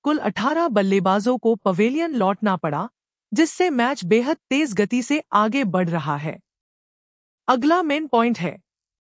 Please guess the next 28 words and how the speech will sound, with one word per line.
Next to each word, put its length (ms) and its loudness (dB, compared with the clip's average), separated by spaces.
गेंदबाजों 800 0
की 180 0
मददगार 720 0
पिच 180 -2
पर 220 -2
बल्लेबाजों 720 0
का 180 -2
संघर्ष। 680 -6
पिच 180 2
पर 200 2
अतिरिक्त 500 -2
उछाल 460 -2
और 120 4
नमी 380 0
का 160 2
फायदा 480 2
उठाते 500 -2
हुए 280 2
दोनों 420 0
टीमों 380 -4
के 160 0
तेज 360 -4
गेंदबाजों 720 0
ने 160 -4
सटीक 440 -4
लाइन 320 -4
और 120 4
लेंथ 340 0